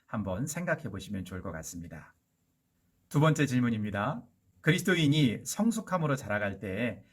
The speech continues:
가장 먼저 일어나는 변화는 무엇인가요? 우리가 영적인 변화를 경험할 때 가장 먼저 우리의 마음을 기준으로 해서 마음의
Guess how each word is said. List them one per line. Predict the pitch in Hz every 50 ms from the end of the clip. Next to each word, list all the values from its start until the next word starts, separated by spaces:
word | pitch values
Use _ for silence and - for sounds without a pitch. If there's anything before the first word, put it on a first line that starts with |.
| _ _ _
가장 | - - - 127 - 180 180 180 160
먼저 | 135 127 123 117 107 123 135 147 156 156 - - _ _ _
일어나는 | - 123 113 113 107 104 98 107 135 175 180 190 -
변화는 | - - 107 110 101 92 87 95 123 160 220 - - _
무엇인가요? | - 110 110 107 104 101 - 98 90 95 87 80 - 107 180 233 - - _ _ _ _ _ _ _ _ _ _ _ _ _ _ _ _ _ _ _
우리가 | 151 135 160 165 143
영적인 | 139 160 156 - 185 170 165 -
변화를 | 131 131 127 123 117 113 110 101
경험할 | - 117 107 110 104 98 95 - -
때 | 135 160 185 202 233 - _ _ _ _ _ _
가장 | - - - - 117 110 104
먼저 | 98 95 98 98 95 147 135 107 - 135
우리의 | 156 190 190 185
마음을 | 160 151 139 131 120 120 143 156 143 107 - - - _ _ _ _
기준으로 | - - 127 127 131 127 117 110 104
해서 | 101 98 - 143 160 175 240 - - _ _ _ _ _ _
마음의 | - 87 90 92 98 95 95 95 104 123 156 180 214 - -